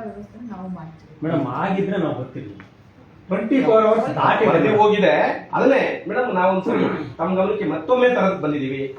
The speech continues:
Speaker 3: ನಾವ್ ಹೇಳಿದೀವಿ, ಸ್ಪಷ್ಟವಾಗಿ ಮತ್ತೊಮ್ಮೆ ಹೇಳ್ತಾ ಇದೀವಿ, ನಾಳೆ ಸಂಜೆ ಒಳಗಡೆ ಆತನ ಮೇಲೆ ಪ್ರಕರಣ ದಾಖಲಾಗಿ ಆತ ಅಮಾನತ್ ಆಗ್ಲಿಲ್ಲ ಅಂದ್ರೆ ಖಂಡಿತವಾಗಿ ಡಿ ಸಿ ಆಫೀಸ್ ಮುಂದೆ ಡಿ ಜಿ ಪಿ, ಐ ಜಿ ಪಿ ಅವ್ರು ಬರೋವರೆಗೂ ಕೂಡ ಕೂತ್ಕೊಳ್ತೀವಿ ನಾವು.
Speaker 2: ಅವ್ನು ತಪ್ಪಿಸ್ಕೊಂಡು ಹೋಗಕ್ಕೆ ಅವಕಾಶ ಕೊಟ್ಟಿದ್ದೀರಲ್ಲ.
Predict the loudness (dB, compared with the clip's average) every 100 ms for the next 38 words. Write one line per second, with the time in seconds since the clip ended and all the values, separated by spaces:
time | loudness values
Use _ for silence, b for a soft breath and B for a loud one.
0 | -4 -2 0 0 0 0 -2 -6 -8 -8
1 | -4 0 0 -2 -6 -4 -4 2 4 4
2 | 4 2 0 0 -2 -2 -4 -6 -8 0
3 | 2 2 2 2 2 2 2 2 0 0
4 | -2 -10 -2 0 2 2 4 4 4 2
5 | 2 2 2 2 0 0 0 0 -2 -4
6 | -6 -12 -10 -2 0 2 2 2 2 2
7 | 2 2 2 0 2 2 0 -2 -6 -16
8 | -20 -20 -20 -20 -20 -20 -4 2 4 4
9 | 2 0 -2 -4 -4 -2 0 0 -2 -4
10 | -4 -2 -4 -8 -16 -10 -4 -2 -2 -2
11 | -4 -2 0 0 0 0 4 4 4 2
12 | 2 -2 -4 -4 -4 -2 -2 -4 -8 -4
13 | 0 2 2 4 4 4 4 2 2 2
14 | 2 0 -2 -2 -2 -2 -4